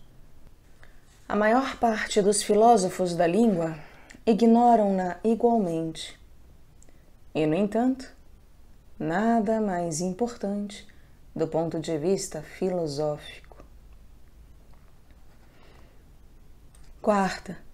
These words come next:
os fatos pertencentes à série diacrônica são, pelo menos, da mesma ordem dos da série sincrônica? De nenhum modo, pois estabelecemos que as alterações se produzem fora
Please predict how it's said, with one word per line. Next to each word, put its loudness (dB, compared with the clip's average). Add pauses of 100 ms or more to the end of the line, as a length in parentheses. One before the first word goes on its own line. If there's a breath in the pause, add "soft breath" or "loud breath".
(880)
os -2
fatos 0
pertencentes 2
à 4
série 4
diacrônica -2 (400 soft breath)
são, 4
pelo 4
menos, 0
da 0
mesma 2
ordem 0
dos -4
da 0
série -4
sincrônica? -2 (2500 soft breath)
De 0
nenhum 2
modo, -2 (1000 soft breath)
pois 6
estabelecemos 2
que -2
as 2
alterações -2
se -6
produzem 2
fora 0